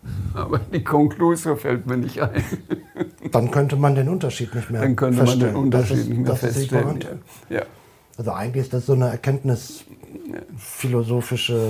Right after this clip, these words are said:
Speaker 1: Ja.
Speaker 2: so, so ein Rätselwort.
Speaker 1: Ja.
Speaker 2: Wenn du immer tr-, jede Nacht dasselbe
Speaker 1: Jede Nacht,
Speaker 2: träumst,
Speaker 1: ja.
Speaker 2: also eine Alternativwelt konsekutiv und konsequent aufbaust,
Speaker 1: Mhm.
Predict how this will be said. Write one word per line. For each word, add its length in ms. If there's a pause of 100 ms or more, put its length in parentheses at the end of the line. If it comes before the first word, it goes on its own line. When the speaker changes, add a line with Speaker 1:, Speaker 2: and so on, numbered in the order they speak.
(220)
Speaker 1:
Ja. 60
Speaker 2:
so, 140
so 100
ein 100
Rätselwort. 640
Speaker 1:
Ja. 60 (100)
Speaker 2:
Wenn 140
du 120
immer 360 (140)
tr-, 180 (240)
jede 260
Nacht 300
dasselbe 300
Speaker 1:
Jede 140
Nacht, 80
Speaker 2:
träumst, 600
Speaker 1:
ja. 60
Speaker 2:
also 180
eine 240
Alternativwelt 1500
konsekutiv 760
und 120
konsequent 520
aufbaust, 540
Speaker 1:
Mhm. 180